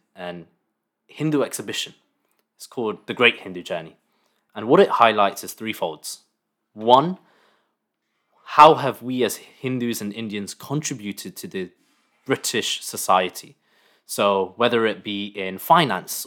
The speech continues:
or civil servants or, um, yoga, or ex-, or, you know, all of these different fields and sectors, what is our contribution? Secondly is, what is our journey? So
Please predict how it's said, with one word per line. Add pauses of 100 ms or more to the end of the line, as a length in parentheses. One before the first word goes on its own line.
or (340)
civil
servants
or, (460)
um, (100)
yoga,
or
ex-,
or,
you
know,
all
of
these
different
fields
and
sectors, (580)
what
is
our
contribution? (720)
Secondly
is, (160)
what
is
our
journey? (840)
So